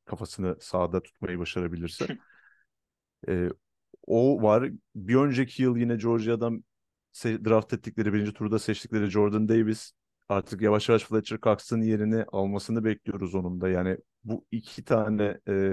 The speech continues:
Speaker 1: dev gibi defensive tackle'la sahaya çıktıkları maçlar gerçekten çok enteresan olacak. Onun yanı sıra, e, linebacker hattında yine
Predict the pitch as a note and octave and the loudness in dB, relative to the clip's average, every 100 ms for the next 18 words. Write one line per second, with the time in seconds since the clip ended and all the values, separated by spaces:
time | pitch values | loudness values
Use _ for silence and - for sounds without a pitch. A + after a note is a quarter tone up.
0 | F#2+ - G2+ A2 A2 G#2+ G2 A2 G#2 G2+ | -2 -4 0 2 2 -2 -2 -4 -4 -6
1 | G#2+ G#2 G#2+ A2 - - - - _ _ | -6 -2 0 0 -2 -12 -20 -20 _ _
2 | - G2+ G#2 - - - A2 A2 G#2+ - | -2 2 2 -2 -16 -4 0 0 0 0
3 | B2 A#2 A2 G#2+ B2 - A#2 _ - - | 2 2 0 -4 -6 -8 -12 _ -20 -10
4 | - G2 G#2 G#2 - C3+ F#2+ G#2+ - _ | -4 -2 0 0 0 -2 -2 -4 -8 _
5 | _ _ _ G2+ A2 G#2+ A2+ A#2 A#2 - | _ _ _ -2 -2 -2 -4 -2 -2 0
6 | A2 A2+ - - G2 F#2+ F#2+ - _ _ | 4 4 2 0 0 2 0 -4 _ _
7 | _ _ _ G2 G2 A2+ A#2 A#2+ A2+ - | _ _ _ 0 2 2 -2 0 -2 -2
8 | - A2 A2+ A2+ - _ - G2+ G#2 | -6 -2 2 2 0 _ -12 -6 -6